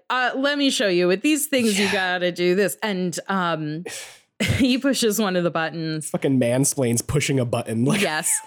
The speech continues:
Speaker 2: fucking Christ.
Speaker 1: <laughs> And then it says, "Authorized board member administrative I D." And they realize it's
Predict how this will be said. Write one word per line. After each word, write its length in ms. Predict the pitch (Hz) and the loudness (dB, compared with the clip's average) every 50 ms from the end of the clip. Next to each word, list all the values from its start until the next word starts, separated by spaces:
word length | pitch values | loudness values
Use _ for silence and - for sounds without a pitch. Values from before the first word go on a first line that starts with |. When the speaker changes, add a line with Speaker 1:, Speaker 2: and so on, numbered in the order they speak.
| - - | -8 -4
Speaker 2:
fucking 340 | 185 156 - - 131 117 | -4 -4 -4 -4 -8 -8
Christ. 360 | 123 - - 135 123 123 123 - - | -10 -8 -4 -2 -2 -2 -2 -4 -4
Speaker 1:
<laughs> 120 | - - - 330 - - - - 311 339 - - - - 269 302 - - - - - - - | -2 0 0 0 0 -2 -2 0 0 0 -2 -2 -4 -2 -2 -2 -4 -6 -12 -14 -14 -14 -8
And 160 | - 247 247 247 | -4 -2 0 0
then 120 | 247 240 | 0 0
it 80 | 226 226 | 0 0
says, 220 | 269 240 220 - _ - | 0 -2 -2 -4 _ -4
"Authorized 800 | 208 220 285 370 - 277 220 185 170 156 160 165 185 - - 175 | -2 -2 -2 -2 -2 -2 -2 0 0 0 -2 -2 -4 -6 -10 -8
board 320 | - 180 175 175 180 208 | -2 0 2 2 2 2
member 400 | 247 240 185 170 185 165 180 185 - - | 2 2 2 2 0 0 0 0 0 -2
administrative 880 | 190 180 165 156 147 143 143 151 - - - 160 160 160 160 180 - - | -4 -2 -2 0 0 0 0 -2 -4 -4 -2 0 0 0 0 -2 -4 -6
I 260 | - 147 139 135 139 | -8 -6 -4 -4 -6
D." 680 | 170 175 - - 202 254 330 370 240 - - - - _ _ - | -6 -8 -8 -4 -2 0 0 0 -2 -4 -8 -10 -10 _ _ -6
And 140 | 185 185 175 | -4 -2 0
they 100 | 170 165 | 0 0
realize 340 | 175 170 165 165 160 156 165 | 0 0 0 0 -2 -4 -6
it's 180 | 147 - - | -10 -10 -12